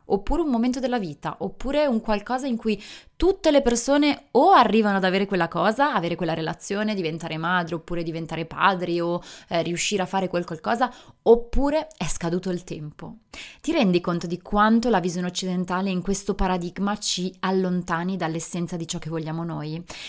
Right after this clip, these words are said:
Il ritardo deriva solo e sempre dal paragone, che può essere, te lo ricordo, rispetto a un ideale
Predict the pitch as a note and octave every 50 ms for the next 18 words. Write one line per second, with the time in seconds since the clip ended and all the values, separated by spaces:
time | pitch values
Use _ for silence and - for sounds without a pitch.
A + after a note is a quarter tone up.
0 | - - - - C4+ D4 D#4 E4 E4 A3+ E3+ D#3+ D#3+ D#3 D#3+ D#3 F3+ F3 - G3
1 | F#3+ A3+ A#3+ A#3 G#3+ F3+ D#3+ D3 D#3 D#3 - - - - - - A3 A#3 B3 B3
2 | B3+ C4+ C4+ - - - D3+ - - - - F#3+ G3+ G#3+ A3 A3 - A#3+ - -
3 | F3 D#3+ F3 F3+ G3+ G3 - F#3+ E3+ E3 D#3+ D#3 E3 E3 D#3 D#3 D#3 D#3 D#3+ -
4 | - - - - - - - B3+ C4 A#3 C#4+ C4 F3+ D#3+ D3+ - - - F3 D#3+
5 | D#3+ D3+ D3 - - _ _ _ G#3 F#3 F#3 F#3+ F#3+ - E3+ D#3 D3+ D#3 D3 D#3+
6 | - - - G3+ G3 G3 - - G#3 F#3+ F#3 - _ F3 E3 - - _ B3+ C4+
7 | C4+ A#3 G#3 E3 E3 D#3+ D3+ D3+ E3 G3+ C#4 F#4 F#4+